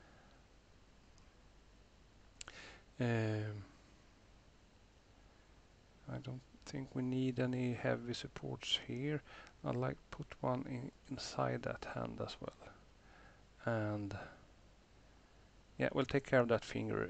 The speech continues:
uh, shortly. Um, the good fun part here is that now you can, uh, add, uh, bracings to the supports.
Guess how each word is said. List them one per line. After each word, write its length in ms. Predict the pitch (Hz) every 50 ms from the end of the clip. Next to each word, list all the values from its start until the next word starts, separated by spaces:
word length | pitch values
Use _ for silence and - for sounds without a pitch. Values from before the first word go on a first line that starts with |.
| - 113
uh, 200 | 113 - - - - -
shortly. 420 | - - 139 127 - - - 123 - - - - - - - - - - - - - - - - - - - - - - - - - - - 151
Um, 480 | 135 120 117 117 113 113 110 107 107 101 - - - - - - - - - - - - - - - - - - - - - - - - - - - - - - - - - - - - - - - - - - - - - - - - - 165 143
the 680 | 135 131 131 131 131 131 131 127 127 127 127 127 - - - -
good 400 | - 202 220 247 240 - - -
fun 360 | - - - 208 240 233 202 - - -
part 260 | 127 120 117 - -
here 160 | 123 117 113
is 120 | 113 -
that 220 | - 120 107 - -
now 220 | 143 160 156 160
you 160 | 160 151 139
can, 500 | 127 - - 120 117 117 117 113 113 113
uh, 120 | 113 110 104 - - - - - - - - - - - - - - - - - - - - - - - - - - - - - - - - -
add, 460 | 117 113 113 113 110 110 110 107 120
uh, 200 | 117 113 113 107 - - - - - 147 127
bracings 800 | 117 131 147 147 147 135 - - 98 101 113 131 139 - - - - - - - - - - - - - - - - -
to 80 | - 131
the 100 | - -
supports. 560 | - - - - 110 120 147 151 - -